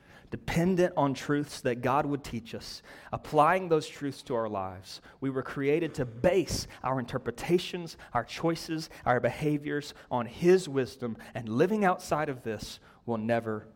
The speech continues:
work." Church, it is a dangerous place to be,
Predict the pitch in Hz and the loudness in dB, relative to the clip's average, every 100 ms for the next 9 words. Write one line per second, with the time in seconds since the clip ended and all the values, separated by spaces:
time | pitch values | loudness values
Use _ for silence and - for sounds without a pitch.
0 | - - 104 - - - - - - - | -14 -2 -2 -2 -10 -12 -16 -20 -20 -20
1 | - - - _ - _ - - 123 139 | -20 -20 -20 _ -20 _ -4 0 4 4
2 | 120 110 107 127 139 156 156 147 - 139 | 4 0 0 0 2 2 0 0 0 2
3 | 123 - 127 107 98 92 | 2 0 -6 -4 -6 -6